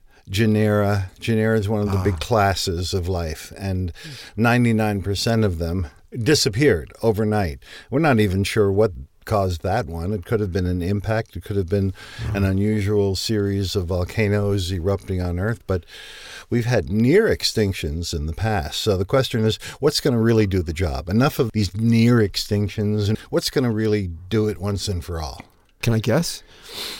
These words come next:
Speaker 2: Okay, yeah, uh, end of life on Earth. It's gonna be an epidemic.
Speaker 1: No.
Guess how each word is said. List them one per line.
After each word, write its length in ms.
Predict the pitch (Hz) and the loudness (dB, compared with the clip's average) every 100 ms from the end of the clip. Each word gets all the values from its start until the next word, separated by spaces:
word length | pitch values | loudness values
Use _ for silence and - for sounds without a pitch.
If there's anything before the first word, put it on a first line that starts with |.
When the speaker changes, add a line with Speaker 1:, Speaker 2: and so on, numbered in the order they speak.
| - | -14
Speaker 2:
Okay, 280 | 147 117 95 | -8 -2 0
yeah, 220 | 101 95 | 0 0
uh, 280 | 104 101 101 117 | 0 -2 -4 -2
end 140 | 117 | -2
of 80 | 107 | -2
life 240 | 101 98 107 | -2 0 0
on 160 | 101 | 0
Earth. 220 | 95 87 - | 0 -2 -4
It's 180 | - | -6
gonna 240 | - 143 135 | 2 4 4
be 540 | 123 131 127 123 117 - - _ 113 | 6 6 6 4 2 -2 -18 _ 0
an 80 | |
epidemic. 460 | 120 110 104 85 87 - - _ _ _ _ _ _ _ - - - - - | 0 0 -4 -4 -6 -12 -20 _ _ _ _ _ _ _ -18 -18 -18 -18 -6
Speaker 1:
No. 500 | 95 92 80 82 | -4 -2 -4 -8